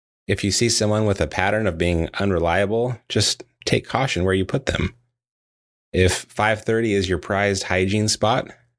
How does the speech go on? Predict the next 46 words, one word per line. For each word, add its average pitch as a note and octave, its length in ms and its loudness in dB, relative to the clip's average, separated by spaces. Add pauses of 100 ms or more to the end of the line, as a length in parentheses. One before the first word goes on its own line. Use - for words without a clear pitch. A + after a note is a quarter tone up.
(120)
maybe G2 400 2
you G#2 220 2
don't A2 160 0
put - 160 -2
them D#2 100 0
there. - 380 -2 (880)
If - 180 -2
it G2 60 0
is G2 140 0
a G2 40 2
big G2 220 -2
doctor G#2 320 0
procedure F2+ 460 0
and F2+ 180 0
they F2 80 0
keep A2 260 -4
changing, F#2+ 600 0 (320)
maybe F#2 200 0
put - 280 -4
them G2 180 2
more G#2 260 0
of G2+ 160 0
a, G#2 140 -4 (140)
on G2+ 120 -2
an F#2+ 100 0
asap - 640 -2 (120)
list - 480 -2 (120)
or F2+ 60 0
an F2+ 80 0
asap G#2+ 380 0
status. - 560 -2 (760)
Treat C3+ 220 -2
their C3 160 0
appointments G#2+ 760 -2 (100)
with F#2 120 0
some G#2+ 220 0
caution. E2+ 520 -2 (960)
Here's C3+ 200 0
an C3 80 2
example F#2+ 540 2
of E2+ 80 0
what F2+ 220 0
light F#2 260 0
resistance F2+ 720 0
looks B2+ 220 0
like. - 280 -4